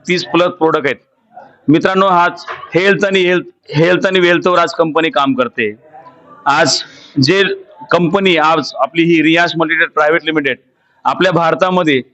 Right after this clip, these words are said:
आज लोकांना एक नव्या प्रकारचं, एक नवी दिशा दाखवते, म्हणजे ते रोजगार. आणि घराघरामध्ये आमचे डिस्ट्रीब्युटर आज लोकांना समजवतायत, सांगतायत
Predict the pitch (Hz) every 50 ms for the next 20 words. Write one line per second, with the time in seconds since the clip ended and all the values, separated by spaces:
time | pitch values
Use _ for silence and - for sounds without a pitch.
0 | _ _ _ 135 143 160 147 156 165 165 135 180 180 180 180 175 170 151 131 135
1 | - _ _ _ _ 156 175 180 180 175 - - - _ _ _ 147 151 160 165
2 | 170 185 185 185 180 180 143 131 180 175 175 - - - 175 170 135 170 160 160
3 | 175 180 180 147 175 165 - 180 170 160 160 - 156 165 160 - 165 151 147 151
4 | 156 156 151 160 165 151 147 147 147 131 131 165 165 147 131 127 - _ _ _
5 | _ - 135 147 160 151 143 170 170 185 196 190 190 180 180 185 185 185 185 180
6 | 180 160 143 147 - _ _ _ _ - 147 160 160 - 190 170 170 175 - -
7 | 196 185 185 175 185 170 170 165 151 - - - _ - - - - 143 151 160
8 | 170 165 - 180 180 180 185 185 - - 175 170 170 165 165 180 180 180 196 180
9 | 165 160 - - - 156 160 165 151 - 180 165 147